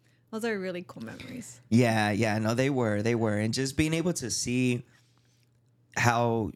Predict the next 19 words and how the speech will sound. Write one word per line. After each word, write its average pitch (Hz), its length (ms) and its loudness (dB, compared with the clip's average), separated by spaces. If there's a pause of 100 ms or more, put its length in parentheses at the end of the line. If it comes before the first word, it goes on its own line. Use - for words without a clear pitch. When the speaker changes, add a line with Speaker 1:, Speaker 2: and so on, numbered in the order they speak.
(680)
Speaker 2:
you 117 140 8
reach 120 240 2
out 113 160 -4
to 110 100 -4
people, - 440 -4 (160)
you 101 100 2
know, 98 140 2
being 110 220 2
able 113 200 2
to - 160 -4
see 113 320 -2
how 104 380 2 (340)
the 104 200 0
impact 127 480 2
that 95 160 2
you're 107 160 2
able 110 240 2
to 101 120 -6
have 104 420 2